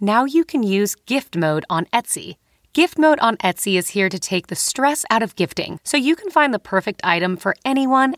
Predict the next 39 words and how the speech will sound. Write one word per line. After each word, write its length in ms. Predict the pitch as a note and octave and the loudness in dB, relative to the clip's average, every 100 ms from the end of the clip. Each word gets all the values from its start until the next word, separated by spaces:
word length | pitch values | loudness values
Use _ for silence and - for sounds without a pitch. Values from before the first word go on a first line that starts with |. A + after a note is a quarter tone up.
| - | -4
and 120 | F#3+ | -4
any 240 | - F3 E3+ | -2 0 0
occasion. 540 | D#3+ D#3+ D3 D#3 - - _ | -2 -4 -4 -6 -8 -14 _
It's 200 | D4 D4 | -4 -2
easy 240 | D4+ D#4+ D#4+ | 0 2 2
to 80 | |
find 260 | B3+ A3 G#3 | 4 2 2
gifts 320 | F3 F3 - | -2 -4 -4
made 220 | F#3 F#3 | -2 -2
by 140 | E3 E3+ | -2 -4
independent 540 | - G#3 G#3 G#3+ G3+ - | -4 -6 -4 -4 -4 -4
sellers 480 | - E3+ E3+ F3 - - | -2 0 0 -2 -6 -6
for 200 | A#3+ - | -4 2
all 200 | A#3+ C4 | 4 2
the 100 | C4+ | -2
people 260 | - E3+ | -6 -6
in 120 | E3+ D3+ | -4 -2
your 100 | D3+ | -4
life, 320 | D3 - - _ | -6 -10 -20 _
like 260 | G#3+ G#3+ - | 0 0 0
the 80 | |
pickleballer, 680 | D#4 - A3+ E3 D#3+ D#3+ - - _ _ - | -2 0 0 2 2 0 -6 -16 _ _ -2
the 100 | G3 | 0
jazz 460 | F3+ F3 E3 D#3+ | 4 4 2 0
fan, 440 | - E3+ - - - _ _ _ F3 | -4 -6 -6 -10 -14 _ _ _ -2
the 100 | F#3+ | 0
Zen 320 | E3 F#3 E3+ | 2 2 0
seeker, 560 | - D#3+ C#3 E3 D#3 - _ _ _ - | -2 -6 -4 -6 -8 -16 _ _ _ -2
the 120 | F3+ | 2
artist, 580 | G#3 A3 A3+ - - - _ _ _ | 4 2 0 -6 -10 -14 _ _ _
or 340 | G3 E3+ E3 E3 _ _ - | 0 2 0 -2 _ _ -12
the 80 | |
pasta 420 | - G#3 F3+ - D#3 | -4 0 0 -2 -6
lover. 420 | D3+ C#3 A2 - _ _ | -6 -6 -8 -10 _ _
From 260 | - C4+ B3+ | -2 0 2
nineties 380 | C4 C4+ C4+ C4 | 2 0 -2 -4
nostalgia 680 | B3+ - G3+ F#3+ F3 G3 G3 | -6 0 2 2 2 0 0
and 200 | F#3 E3+ | -2 -4
mixology 800 | G3 - F#3 F3 E3+ F3+ F3+ | -4 0 0 0 -2 0 0